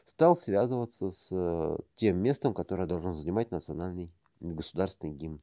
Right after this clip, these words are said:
Великобритании. Точно так же, например, м, гимн Соединённых Штатов, как известно, появился официальный, тот, который мы сейчас знаем,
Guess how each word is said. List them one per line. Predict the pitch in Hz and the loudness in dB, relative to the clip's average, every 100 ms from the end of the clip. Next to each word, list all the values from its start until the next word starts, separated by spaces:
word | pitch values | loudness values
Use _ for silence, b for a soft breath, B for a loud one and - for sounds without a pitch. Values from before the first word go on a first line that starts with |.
| - | -10
Великобритании. | 78 76 - 71 71 - - - - B B B | -8 -8 -8 -10 -10 -12 -16 -18 -20 B B B
Точно | 135 143 131 | 4 6 4
так | 147 147 | 6 6
же, | 139 127 | 6 2
например, | 95 101 104 110 - | 0 2 4 2 0
м, | 98 92 87 87 87 | -2 0 2 0 2
гимн | 98 101 | 2 2
Соединённых | 92 98 85 87 85 | 0 -2 0 0 0
Штатов, | - 98 107 - | -2 -2 -2 -2
как | 101 98 | -6 -6
известно, | 82 87 90 92 | -4 -2 -2 -4
появился | - 92 87 92 90 87 | 2 2 4 2 0 0
официальный, | 78 85 - 101 85 76 76 | 0 -2 2 4 4 0 -4
тот, | 90 | -4
который | - 85 80 71 | -4 -10 -10 -10
мы | 76 | -10
сейчас | 76 - 73 | -10 -10 -8
знаем, | 69 120 95 | -6 -2 -2